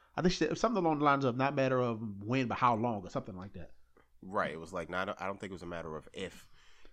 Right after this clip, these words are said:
Speaker 2: and when. It's a matter of how long and where.
Speaker 1: Right, right.
Speaker 2: Um, she pretty much told, yeah, like you said, like, it's all, everything you said, like, Saxe is going down, period.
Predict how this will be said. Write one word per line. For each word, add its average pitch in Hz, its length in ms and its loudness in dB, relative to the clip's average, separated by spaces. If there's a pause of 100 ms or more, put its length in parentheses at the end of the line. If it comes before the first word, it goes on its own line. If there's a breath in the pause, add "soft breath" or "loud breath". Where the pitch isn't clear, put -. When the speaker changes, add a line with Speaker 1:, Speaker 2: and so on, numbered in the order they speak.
(120)
Speaker 2:
and 80 240 -8
when. 78 260 -6
It's 78 220 -12
a 82 60 -6
matter 80 380 -4
of 76 100 -8
how 90 280 -2
long 80 360 -4
and 73 240 -8
where. 73 260 -8
Speaker 1:
Right, 113 300 -2
right. 95 180 -6 (260)
Speaker 2:
Um, 60 300 -14 (240)
she 143 200 -2
pretty 170 220 0
much 107 240 -2
told, 107 240 0
yeah, 98 160 -4
like 80 220 -8
you 120 80 -6
said, 95 320 -2 (140)
like, 76 220 -8 (340)
it's 95 180 -4
all, 98 380 0
everything 95 420 -4
you 85 140 -6
said, 78 280 -6
like, 65 280 -14 (760 soft breath)
Saxe - 400 -6
is 139 80 -2
going 98 260 0
down, 92 360 0 (500)
period. 104 420 4